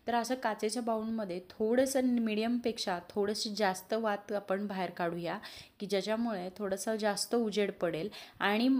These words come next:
अ, सगळीकडे अंधार करून हे दिवे लावल्यानंतर अत्यंत सुंदर असे दिसतात, अट्रॅक्टिव्ह हे दिवे तयार होतात. बघा, इथं काचेच्या बाउलमध्ये मी पाणी घेतलेलं आहे, अगदी काठोकाठ पाणी घ्यायचं आहे.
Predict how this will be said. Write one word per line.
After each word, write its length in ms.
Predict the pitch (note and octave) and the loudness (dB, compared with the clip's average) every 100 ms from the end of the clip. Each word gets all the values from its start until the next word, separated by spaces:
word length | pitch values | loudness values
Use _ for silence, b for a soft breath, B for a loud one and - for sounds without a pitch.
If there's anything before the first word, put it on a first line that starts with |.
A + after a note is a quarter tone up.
| - | 0
अ, 340 | G#3 G3 G3+ G#3 | -2 0 0 -2
सगळीकडे 540 | - G#3+ G#3 A#3+ D4 | -2 0 0 2 4
अंधार 380 | C#4+ A3 A3 A#3+ | 4 4 4 2
करून 420 | B3 A#3 G#3 F#3 F#3+ B B | 4 2 2 0 -6 B B
हे 80 | G3 | -2
दिवे 340 | F#3+ G#3+ A3 A#3 | 0 2 2 2
लावल्यानंतर 640 | G#3+ G#3 G#3 F#3+ F#3+ F3 - - | 2 0 -2 -4 -4 -6 -6 -4
अत्यंत 960 | G#3 G3+ - _ _ B3+ B3 B3+ B3 - | -4 -4 -8 _ _ 0 2 0 0 -2
सुंदर 640 | C4 - A#3 G#3+ G#3+ A3+ | -2 2 2 4 4 4
असे 280 | B3 G#3+ A3 | 2 2 0
दिसतात, 540 | G3 F#3+ - - E3+ F3 B B B | 0 -2 -2 -4 -4 -6 B B B
अट्रॅक्टिव्ह 640 | - - G#3 G#3 - B3+ D4 | -8 -2 -4 -4 -4 -2 0
हे 100 | A3 | 0
दिवे 260 | G3+ F#3+ G3+ | 0 -2 0
तयार 280 | G3+ F3+ F#3 | 0 0 0
होतात. 300 | F3+ D#3 D3 - | -4 -8 -10 0
बघा, 180 | G3 B3 | 2 2
इथं 180 | C4+ C#4+ | 0 2
काचेच्या 440 | B3+ G#3 A3 A#3+ | 2 2 0 -2
बाउलमध्ये 560 | A3 G#3 G#3 G#3+ G#3+ G#3+ | 0 -2 0 -2 -2 -2
मी 100 | G#3+ | -2
पाणी 380 | G#3+ G3+ F#3+ | -2 0 0
घेतलेलं 420 | G#3 G#3+ - F#3 F#3+ | -2 -4 0 2 4
आहे, 340 | F#3 F#3 E3 | 2 0 -4
अगदी 280 | F3 F#3+ G#3 | -4 -4 -4
काठोकाठ 640 | G#3+ G3 - G3+ G#3+ G#3+ | -2 -4 -4 -4 -4 -2
पाणी 300 | - G3+ G3+ | 2 2 2
घ्यायचं 320 | G#3 G3 F3+ | 0 -2 0
आहे. 100 | G#3 | 0